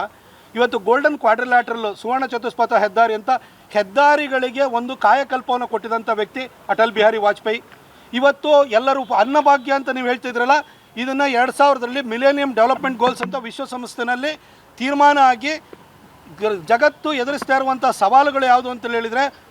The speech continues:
ಹಸಿವು, ಆರೋಗ್ಯ, ಶಿಕ್ಷಣ, ಹೀಗೆ ಹದಿನೈದು ಸವಾಲುಗಳನ್ನು ಗುರುತಿಸಿ ಮಾಡಿ ಮುಂದಿನ ಹದಿನೈದು ವರ್ಷಗಳಲ್ಲಿ ಈ ಸವಾಲುಗಳಿಗೆ ನಾವು ಪರಿಹಾರ ಕಂಡುಕೊಳ್ಬೇಕು ಅಂತ ತೀರ್ಮಾನ ಮಾಡಿದ್ಮೇಲೆ ಅದು ಕೂಡಲೇ ಭಾರತಕ್ಕೆ ಬಂದು ಅದೇ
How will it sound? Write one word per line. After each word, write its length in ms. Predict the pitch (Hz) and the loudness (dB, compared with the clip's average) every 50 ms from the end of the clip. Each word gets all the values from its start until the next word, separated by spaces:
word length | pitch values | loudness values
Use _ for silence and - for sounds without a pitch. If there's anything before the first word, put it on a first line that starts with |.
| _ - - | _ -6 -2
ಹಸಿವು, 540 | 214 233 - - 269 269 277 294 302 294 - _ - - - _ _ - - | -2 -2 -2 -2 -4 0 2 2 2 2 0 _ -20 -20 -20 _ _ -10 -2
ಆರೋಗ್ಯ, 540 | - 185 220 254 262 277 269 269 226 226 269 285 302 330 _ _ _ _ _ - - | 2 4 4 4 4 2 0 -2 -2 -2 -2 -2 -2 -4 _ _ _ _ _ -14 -10
ಶಿಕ್ಷಣ, 360 | - 254 - - 277 262 277 302 294 | -10 -8 -6 -2 0 2 2 2 0
ಹೀಗೆ 240 | 233 233 262 254 254 | 0 -4 -4 -2 -2
ಹದಿನೈದು 760 | 175 185 220 233 269 285 311 320 330 339 320 311 311 277 226 | 2 2 2 2 2 2 2 4 4 4 4 4 2 2 2
ಸವಾಲುಗಳನ್ನು 640 | - - - 226 262 285 294 294 254 262 262 254 240 | 2 2 2 4 6 4 4 2 0 -2 -2 -2 -4
ಗುರುತಿಸಿ 380 | 208 247 254 - 262 185 - 220 | -4 -4 -6 -6 -8 -6 0 0
ಮಾಡಿ 300 | 226 226 277 320 311 - - - - - - 220 | 2 2 2 0 -2 -4 -12 -20 -20 -10 -2 0
ಮುಂದಿನ 240 | 262 302 302 302 269 | 2 2 4 4 4
ಹದಿನೈದು 480 | - 226 247 285 302 330 320 320 302 | 2 2 0 2 0 0 0 0 0
ವರ್ಷಗಳಲ್ಲಿ 600 | 277 269 240 - 262 240 247 247 262 285 247 247 | -2 -4 -4 -4 -6 -4 -4 -4 -4 -4 -6 -6
ಈ 40 | 269 | -6
ಸವಾಲುಗಳಿಗೆ 960 | 240 - 240 233 262 277 277 262 247 247 240 226 262 285 294 285 - _ _ - | -2 2 4 4 4 4 2 0 -2 -4 -2 2 2 2 2 2 -2 _ _ 0
ನಾವು 200 | 214 240 254 269 | 4 4 4 4
ಪರಿಹಾರ 380 | - 247 247 254 247 262 277 269 | 2 -2 -2 2 2 2 2 2
ಕಂಡುಕೊಳ್ಬೇಕು 580 | 262 254 254 247 - 247 240 233 240 240 240 | 0 -2 -6 -4 -2 -4 -2 -2 -2 -4 -4
ಅಂತ 100 | 247 247 | -4 -6
ತೀರ್ಮಾನ 380 | 233 240 247 254 277 277 269 262 | -6 -4 -4 -2 2 2 2 2
ಮಾಡಿದ್ಮೇಲೆ 520 | 254 247 233 226 214 220 226 262 285 285 - - - _ _ _ - - _ - | 2 0 0 -2 -2 0 0 0 0 0 -4 -14 -20 _ _ _ -20 -20 _ -4
ಅದು 320 | 156 180 233 254 311 302 - | 0 0 2 2 0 -4 -4
ಕೂಡಲೇ 540 | - 285 330 359 370 349 330 311 285 254 202 - _ _ _ - 156 | -2 0 0 2 4 4 4 2 2 0 -10 -20 _ _ _ -4 0
ಭಾರತಕ್ಕೆ 420 | 220 262 294 285 - 381 - 262 | 2 2 2 2 -2 -8 -8 -6
ಬಂದು 480 | 220 226 220 220 233 277 294 294 - _ _ _ _ _ _ _ _ _ _ _ _ - | -8 -6 -6 -2 0 0 0 0 -2 _ _ _ _ _ _ _ _ _ _ _ _ -6
ಅದೇ 260 | 160 196 202 254 269 | -6 -4 0 4 4